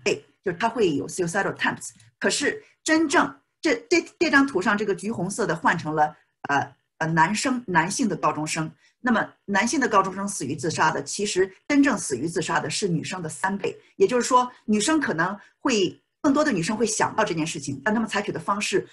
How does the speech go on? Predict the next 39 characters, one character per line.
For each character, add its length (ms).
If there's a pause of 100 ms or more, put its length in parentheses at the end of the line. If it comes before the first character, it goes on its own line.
(100)
没 240
有 240
男 260
生 260
的， 200
男 260
性 180
的 120
这 80
个 160
高 120
中 140
生 260 (280)
这 100
么， 260 (180)
呃， 100
暴 220
烈。 220 (200)
所 120
以， 320 (200)
呃， 280 (300)
真 180
正 180
死 340
于 120
自 140
杀 220
的 140
男 220
性 360
要 160
远， 280 (220)
就 80
是 60
高 180
中 100
生 200
里 80
面 200